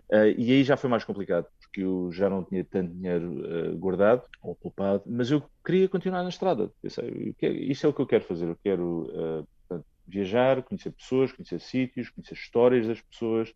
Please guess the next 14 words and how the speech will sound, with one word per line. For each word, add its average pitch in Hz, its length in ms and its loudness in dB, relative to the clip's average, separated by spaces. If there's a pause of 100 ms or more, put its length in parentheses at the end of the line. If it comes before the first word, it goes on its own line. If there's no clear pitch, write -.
e 113 240 -2
fotografar." 117 800 2 (180)
Eh, 82 160 0
portanto, - 300 -10
esse 107 180 -4
foi 110 120 -2
o 104 40 0
meu 101 120 0
interesse. 98 360 -2
Portanto, 110 240 0
eu, - 80 2
eu 120 80 4
não, 131 180 0
não 135 300 -2